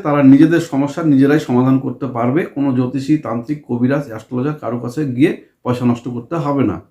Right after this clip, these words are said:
আমার এই চ্যানেলটিকে সাবস্ক্রাইব করবেন আর বেল নোটিফিকেশনটি ক্লিক করে দেবেন। তাহলে কি হবে, প্রথম যখন আমি ভিডিও আপডেট করব, সেই ভিডিওর নোটিফিকেশন সবার প্রথমে আপনার কাছে চলে যাবে।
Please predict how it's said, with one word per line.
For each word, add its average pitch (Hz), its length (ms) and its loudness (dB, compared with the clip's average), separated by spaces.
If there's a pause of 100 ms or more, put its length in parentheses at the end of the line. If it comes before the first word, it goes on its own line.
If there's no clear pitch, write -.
(260)
আমার 185 320 2
এই 185 120 4
চ্যানেলটিকে 180 400 2 (100)
সাবস্ক্রাইব 180 380 0 (100)
করবেন 190 260 0
আর 190 160 2
বেল 165 160 6 (100)
নোটিফিকেশনটি 170 680 -2
ক্লিক 196 260 -14
করে 151 160 2
দেবেন। 101 220 -2 (200)
তাহলে 180 340 0
কি 196 140 -4
হবে, 185 240 4 (320)
প্রথম 233 320 4
যখন 185 240 2
আমি 170 160 2 (100)
ভিডিও 156 300 4
আপডেট 143 300 2
করব, 147 220 2 (460)
সেই 220 160 0 (100)
ভিডিওর 165 360 6
নোটিফিকেশন 165 540 0
সবার 170 320 -2
প্রথমে 165 320 -2
আপনার 151 320 4
কাছে 147 140 -6 (100)
চলে 147 160 2
যাবে। 147 220 2